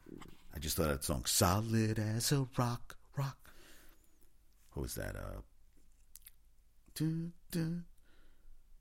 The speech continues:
Peaches and Herbs? No. Yeah, I don't know who sang that. Solid as a Rock. I'll, have to fi-, I'll find it for you, folks. J D Talking Sports, sometimes the, drop the G,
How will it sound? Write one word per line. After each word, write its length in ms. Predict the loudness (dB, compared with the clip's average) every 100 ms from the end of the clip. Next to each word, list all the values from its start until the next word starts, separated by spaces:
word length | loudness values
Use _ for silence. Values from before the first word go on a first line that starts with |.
| -16 2
Peaches 360 | 4 4 2 2
and 100 | 0
Herbs? 280 | 0 -4 -6
No. 200 | -6 -6 -14 -20 -20 -8
Yeah, 180 | -4 -4 0
I 120 | 2
don't 120 | 4
know 60 | 4
who 80 |
sang 240 | 2 -2 -2
that. 180 | -4 -6
Solid 320 | -8 -4 -4
as 80 | -4
a 40 | -4
Rock. 340 | -4 -6 -12 -20 -20 0
I'll, 80 | 4
have 40 | 4
to 60 |
fi-, 160 | 4 6
I'll 100 | 8
find 220 | 12 12
it 40 | 12
for 160 | 6
you, 60 | -2
folks. 360 | -2 -4 -6 -14 -18 -20 -20 -20 -20 -18 6
J 140 | 10
D 60 | 10
Talking 260 | 10 6
Sports, 340 | 4 8 8 8
sometimes 540 | 2 4 4 4 2
the, 200 | 2 2 0 -2
drop 220 | 0 2
the 60 | 2
G, 300 | 2 2